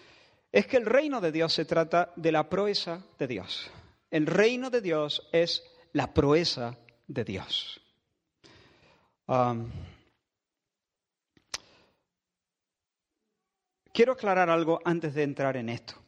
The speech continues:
Quiero aclarar que cuando estoy hablando del desarrollo del reino de Dios, tengo en mente dos cosas. Por una parte, estoy pensando en el progreso del gran proyecto de redención de Dios, el proyecto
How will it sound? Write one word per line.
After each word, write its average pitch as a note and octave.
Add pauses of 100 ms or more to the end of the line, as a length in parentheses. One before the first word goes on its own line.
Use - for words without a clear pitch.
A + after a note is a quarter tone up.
(360)
Quiero G3+
aclarar F3+
que F3
cuando D#3
estoy G#3
hablando F#3
del D#3
desarrollo D#3
del C#3
reino F3+
de D3+
Dios, D#3+
tengo G3
en F#3+
mente F#3
dos D3
cosas. - (640)
Por F3+
una A#3+
parte, B3
estoy A3+
pensando G#3
en F#3+
el F#3
progreso G#3+
del E3+
gran A3
proyecto A3
de E3+
redención E3
de D#3+
Dios, -
el E3+
proyecto A3+